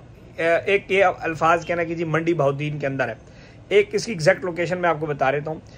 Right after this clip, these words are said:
अ, साइट के ऊपर अभी इंशाल्लाह जब मेरी, अ, exact reveal होगी मैं बताऊँगा। ये कोई पत्थर के ऊपर लकीर नहीं है, लेकिन मेरा एक अंदाज़ा जो मेरी research है उसके मुताबिक location क्या है।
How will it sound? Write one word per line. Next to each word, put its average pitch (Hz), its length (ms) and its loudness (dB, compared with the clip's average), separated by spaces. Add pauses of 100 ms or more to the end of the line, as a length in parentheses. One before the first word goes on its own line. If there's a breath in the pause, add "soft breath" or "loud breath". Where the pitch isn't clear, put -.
(160 loud breath)
अ, 139 220 2
साइट 165 360 2
के 175 60 -4
ऊपर 165 200 0
अभी 156 120 -4
इंशाल्लाह 151 360 0
जब 143 140 -4
मेरी, 143 200 -2
अ, 139 140 0
exact 160 340 0
reveal 190 300 2
होगी 185 180 2
मैं 180 140 2
बताऊँगा। 165 280 0
ये 180 200 2
कोई 196 160 2
पत्थर 196 360 -4
के 196 60 -2
ऊपर 185 140 -2
लकीर 185 320 -6
नहीं 196 120 -4
है, 185 60 0
लेकिन 170 240 -2
मेरा 180 220 4
एक 190 120 0
अंदाज़ा 151 360 2
जो 151 120 -6
मेरी 180 180 0
research 156 340 -4
है 156 40 -2
उसके 147 160 -6
मुताबिक 139 400 -4
location 127 360 -8
क्या 107 200 -12
है। - 320 -20